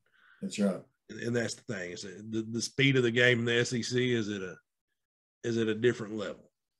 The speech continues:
Speaker 1: Yeah.
Speaker 2: So.
Speaker 1: Yeah. And, uh, you know, recruiting is still looking good for the Hogs.
Speaker 2: No,
Speaker 1: You know,
Speaker 2: it
Speaker 1: it's not. We're not hearing as much about recruiting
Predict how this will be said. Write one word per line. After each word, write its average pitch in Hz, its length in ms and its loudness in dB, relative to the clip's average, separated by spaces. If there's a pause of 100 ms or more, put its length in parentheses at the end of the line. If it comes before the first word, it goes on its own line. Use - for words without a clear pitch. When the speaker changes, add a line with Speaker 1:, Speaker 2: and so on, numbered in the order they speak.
(240)
Speaker 1:
Yeah. 98 220 2 (440)
Speaker 2:
So. 82 340 -14 (1700)
Speaker 1:
Yeah. 147 560 8 (200)
And, 160 260 8
uh, 135 300 6 (200)
you 156 100 4
know, 151 80 8
recruiting 170 600 10
is 143 140 2
still 160 220 4
looking 165 360 4
good 170 240 2
for 170 120 -4
the 131 100 2
Hogs. 110 640 -2 (460)
Speaker 2:
No, 185 280 6
Speaker 1:
You 131 60 6
know, 117 60 4
Speaker 2:
it 147 160 6
Speaker 1:
it's - 240 -2
not. 156 300 4 (2000)
We're 170 160 8
not 208 160 12
hearing 240 280 12
as 156 160 6
much 156 220 6
about 131 340 2
recruiting 131 800 4